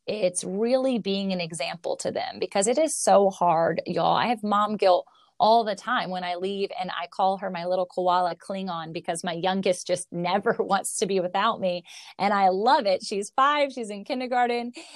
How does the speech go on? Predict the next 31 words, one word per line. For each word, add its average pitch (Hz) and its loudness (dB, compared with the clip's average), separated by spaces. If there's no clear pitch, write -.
and 220 -2
we're 208 -2
just 262 2
now 285 0
learning 240 -4
how 220 -4
to 190 -4
separate 185 0
in 190 -6
the 180 -6
morning. 185 -6
But 214 4
it's 269 2
realizing 233 -2
that 190 0
without 220 0
me 214 -6
sharing 233 -4
with 302 -6
them 311 -2
and 208 -2
actually 214 -4
talking 226 -2
to 277 -4
me 262 0
about 185 -2
what 180 0
happens 196 -6
when 180 -4
I 175 -6
go 190 4